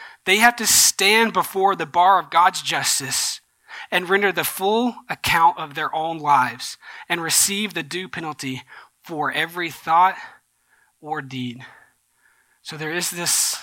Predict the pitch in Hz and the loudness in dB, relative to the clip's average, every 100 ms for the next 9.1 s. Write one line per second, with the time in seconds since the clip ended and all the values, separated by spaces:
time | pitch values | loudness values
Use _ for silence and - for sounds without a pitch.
0 | - - - 190 - 165 147 139 156 143 | -14 -10 -6 -4 -6 -6 -8 -8 -10 -8
1 | - 139 147 143 147 139 135 - 131 123 | -8 -8 -8 -6 -8 -6 -8 -6 -6 -6
2 | - 127 127 - - - _ _ _ _ | -2 -2 -2 -4 -6 -10 _ _ _ _
3 | _ _ _ _ _ _ _ _ _ _ | _ _ _ _ _ _ _ _ _ _
4 | - 180 202 214 - - _ - - 202 | -2 4 6 6 2 -18 _ -4 2 4
5 | 226 190 175 165 - 170 - 185 160 - | 4 2 0 2 0 -2 0 0 0 -2
6 | 180 180 196 180 165 - 170 170 165 160 | 2 2 0 -4 -4 0 2 2 0 -8
7 | 135 175 165 147 - - 151 131 151 160 | -8 -8 -6 -4 -2 -4 -6 -8 -4 -2
8 | 165 151 147 135 151 143 131 - 151 131 | 0 -2 -4 -10 -8 -6 -8 -10 -8 -8